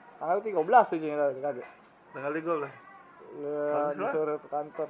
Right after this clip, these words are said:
Speaker 1: Mandiri di Jakabaring nih. Bagus lah aja, alhamdulillah. Ayo, pabrik tempat dia nggak tutup aja dia.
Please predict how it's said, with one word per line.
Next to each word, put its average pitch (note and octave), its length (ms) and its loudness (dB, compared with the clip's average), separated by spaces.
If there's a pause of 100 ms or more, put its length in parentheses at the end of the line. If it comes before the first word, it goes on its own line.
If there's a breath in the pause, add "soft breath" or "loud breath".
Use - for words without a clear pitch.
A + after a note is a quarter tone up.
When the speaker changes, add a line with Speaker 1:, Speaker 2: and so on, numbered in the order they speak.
(120)
Speaker 1:
Mandiri D3+ 400 -8
di C#3+ 160 -12
Jakabaring D3+ 480 2
nih. A2 120 -10 (120)
Bagus - 320 -20
lah F3+ 160 -2
aja, F#3 160 -6
alhamdulillah. C#3 560 -8 (1600)
Ayo, E3 200 -4
pabrik F3 380 -2
tempat - 260 -8
dia G#3 140 -4
nggak C#3+ 180 -8
tutup G3 320 -6
aja G3+ 140 -10
dia. F#3 140 -8